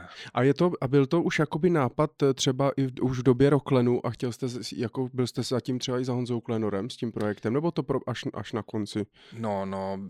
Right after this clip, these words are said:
Speaker 2: určitě to byla věc ze zahraničí, kterou jsme tam dus-, diskutovali právě s Andreou třeba Loren. A, a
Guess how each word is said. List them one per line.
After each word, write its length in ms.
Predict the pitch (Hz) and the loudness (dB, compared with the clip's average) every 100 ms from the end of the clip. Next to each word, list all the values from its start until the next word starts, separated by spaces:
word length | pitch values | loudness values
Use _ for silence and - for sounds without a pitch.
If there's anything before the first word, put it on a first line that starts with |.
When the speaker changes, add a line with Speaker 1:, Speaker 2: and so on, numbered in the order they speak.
| - - | -14 -12
Speaker 2:
určitě 760 | 113 101 85 - 107 104 120 131 | -10 -8 -10 -4 -2 0 0 0
to 100 | 131 | -4
byla 240 | 131 131 | -2 0
věc 200 | 107 117 | 0 -2
ze 120 | 127 | -2
zahraničí, 840 | 127 101 95 92 92 - 92 87 107 | -4 -4 -4 -4 -6 -8 -8 -10 -10
kterou 240 | - 113 | -8 -8
jsme 160 | 113 120 | -6 -6
tam 220 | 131 127 | -4 -2
dus-, 220 | 110 - _ | -4 -8 _
diskutovali 840 | - 113 - 123 127 117 113 117 123 | -8 -6 -6 -10 -8 -4 -2 -2 -2
právě 340 | 117 107 113 | -4 -4 -4
s 80 | 120 | -4
Andreou 440 | 107 104 101 104 | -6 -4 -2 -2
třeba 920 | 107 - 113 113 110 110 104 101 101 107 - - - _ _ | -4 -6 -2 0 2 2 0 -2 -4 -8 -16 -20 -20 _ _
Loren. 720 | - 104 101 90 85 90 110 131 _ _ _ - | -4 -2 0 -2 -4 -6 -8 -12 _ _ _ -10
A, 80 | 98 98 92 95 92 92 98 95 _ _ | -8 -4 -4 -2 -2 -4 -6 -10 _ _
a 40 | - | -20